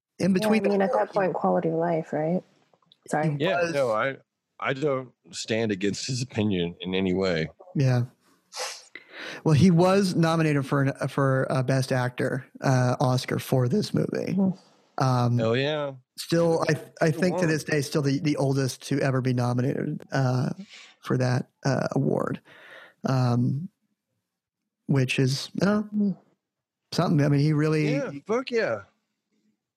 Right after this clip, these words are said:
Speaker 1: he got the job done in this movie. <laughs>
Speaker 2: Yeah,
Speaker 3: He's
Speaker 2: he was.
Speaker 3: no, he, he was the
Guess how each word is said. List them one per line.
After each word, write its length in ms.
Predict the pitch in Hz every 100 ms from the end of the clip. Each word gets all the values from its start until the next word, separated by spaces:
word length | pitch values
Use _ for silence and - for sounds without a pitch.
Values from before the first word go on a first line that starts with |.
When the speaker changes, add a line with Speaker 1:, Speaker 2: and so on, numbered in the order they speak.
| _ _ _ _ _ _ _ _ -
Speaker 1:
he 80 | -
got 120 | 156
the 80 | 165
job 240 | 151 156 147
done 180 | 156
in 60 | 170
this 180 | 139 131
movie. 180 | 139 - - -
<laughs> 280 | 139 - 131 - 277 - _ _ - - _ _ 185
Speaker 2:
Yeah, 260 | 220 240
Speaker 3:
He's 80 | 220
Speaker 2:
he 60 | 196
was. 160 | 320 311
Speaker 3:
no, 360 | 175 240 214 170
he, 320 | 185 226 165
he 160 | 160
was 380 | 220 214 214 156
the 140 | 135